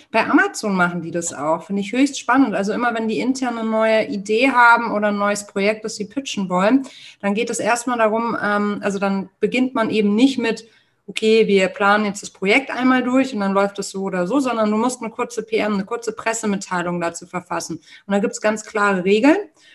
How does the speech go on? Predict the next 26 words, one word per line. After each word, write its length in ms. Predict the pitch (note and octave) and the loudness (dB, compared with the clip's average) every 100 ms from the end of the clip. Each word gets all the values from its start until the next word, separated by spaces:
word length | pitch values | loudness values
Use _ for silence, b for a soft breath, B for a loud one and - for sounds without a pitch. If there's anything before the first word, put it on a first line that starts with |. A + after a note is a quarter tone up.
| b - | b -2
Und 480 | A#3 B3 A#3 - | 2 4 2 0
danach 260 | A3+ A3 A#3+ | 2 4 4
musst 220 | C4 - | 2 0
du 20 | |
auch 140 | G#3 A3 | 0 -2
ein 140 | A3+ | -2
F 180 | G#3 A3 | -6 -4
A 60 | A#3 | -4
Q 320 | A3+ C4+ C4+ | 0 4 4
dazu, 480 | F#3+ F#3 F#3 - F3+ | 4 -4 -4 -4 -4
also 200 | E3+ G3 | -4 -6
zu 200 | - C4 | -4 -2
dem 160 | B3 A3 | -2 -4
Projekt, 520 | - A3 A3 A3+ - | -2 0 0 -2 -8
äh, 140 | F#3 | -10
verfassen. 380 | F#3 F#3+ F#3+ G3+ | -8 -10 -10 -6
Also 320 | G3+ G3+ F3+ | -4 -4 -2
welche 320 | A3+ D4+ D#4 | 2 2 2
Fragen 400 | - A#3+ B3+ A#3 | 0 4 4 2
könnten 320 | - B3 A3 A3 | -6 -6 -6 -4
kommen 380 | B3 A#3+ A#3 | -2 0 -2
und 260 | - A3+ A3 | -4 -4 -4
wie 140 | A#3+ | -4
werden 240 | A3+ A3+ A3 | -2 -2 -2
die 80 | G3+ | -4
beantwortet? 720 | - G#3 A3 F#3 E3+ E3+ | -4 -4 -4 -4 -6 -6